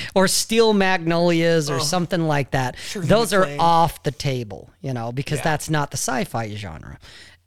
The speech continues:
Speaker 1: And I know you guys have kind of touched on movies and whatnot, and I know where you were going 'cause you guys were kinda talking about it of, as this is stuff we're doing with our kids.
Speaker 2: Yeah.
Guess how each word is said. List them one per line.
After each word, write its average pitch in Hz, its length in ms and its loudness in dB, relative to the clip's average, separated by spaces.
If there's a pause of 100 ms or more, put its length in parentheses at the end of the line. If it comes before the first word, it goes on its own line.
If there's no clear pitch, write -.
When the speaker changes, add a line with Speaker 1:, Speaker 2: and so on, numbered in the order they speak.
(320)
Speaker 1:
And 185 140 0
I 202 120 0
know 226 140 0
you 233 180 -4
guys 185 300 0
have 165 140 -6
kind 165 260 0
of 127 260 -8 (240)
touched - 400 -4
on 143 240 2
movies 139 400 -2
and 139 100 -2
whatnot, 127 360 -6
and 160 120 -4
I 175 140 0
know 196 160 2
where 196 220 2
you 165 180 -2
were 160 100 -2
going 156 280 0
'cause 131 180 -4
you 143 100 -4
guys 147 240 0
were 131 120 -6
kinda 139 240 -4
talking 135 320 -6
about 120 240 -4
it 123 100 -8
of, 113 180 -10 (360)
as 151 320 -2 (320)
this 202 260 -2
is 247 100 -6
stuff - 480 -4
we're 147 360 0
doing 139 400 -2
with 127 140 -6
our 107 120 -6
kids. - 600 -14
Speaker 2:
Yeah. - 200 -14